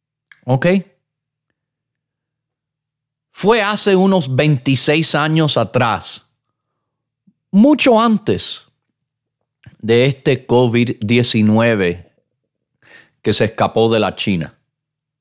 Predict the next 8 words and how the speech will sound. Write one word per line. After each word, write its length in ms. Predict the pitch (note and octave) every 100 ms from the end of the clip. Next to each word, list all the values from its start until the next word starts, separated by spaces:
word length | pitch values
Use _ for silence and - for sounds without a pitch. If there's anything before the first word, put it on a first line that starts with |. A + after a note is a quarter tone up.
| _ _ _ _ _ _ _ _ _
¿Estamos 320 | _ G#2 C3+ C3
claros? 320 | F#3 E3+ - _ _ _ _ _ _ _ _ _ _ _ _ _ _ _ _ _ _ _ _ _ _ _ _ -
Pero 540 | A3 C4 G3+ G3+ - _ _ _ _ _ _ _ -
lo 140 | B2
que 160 | A#2+ A#2
concluyeron 760 | B2+ D3 F3 G3+ F#3+ C3 C3+
los 180 | C3 G#2
investigadores 1120 | F#2+ G#2+ D3 D#3 D#3 E3 A2+ F2+ G2+ - -